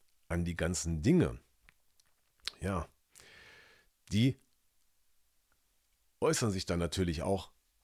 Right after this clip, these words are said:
darin, dass wenn ich hundert Prozent erreichen will und ich schaffe nur achtzig, dann bin ich automatisch nicht zufrieden. Wenn dann der Braten anbrennt. Natürlich ist das nicht schön.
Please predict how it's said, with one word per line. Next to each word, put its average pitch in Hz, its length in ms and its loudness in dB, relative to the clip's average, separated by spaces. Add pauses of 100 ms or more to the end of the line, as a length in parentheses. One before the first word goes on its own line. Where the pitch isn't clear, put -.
(140)
darin, 107 640 2
dass 101 260 -2
wenn 107 140 2
ich - 220 -4
hundert 139 240 2
Prozent 120 360 -2
erreichen 110 480 0
will 92 140 0
und 98 60 0
ich 98 100 -2
schaffe - 260 -4
nur 107 140 0
achtzig, - 480 -6 (720)
dann 78 120 -6
bin 95 100 0
ich 92 100 -4
automatisch 87 560 0
nicht - 160 -6
zufrieden. - 560 -10 (2500)
Wenn 87 240 2
dann 80 180 2
der 78 140 0
Braten 73 480 -2
anbrennt. 67 680 -4
Natürlich 120 300 0
ist - 60 -2
das - 160 -8
nicht 73 140 -8
schön. 60 420 -8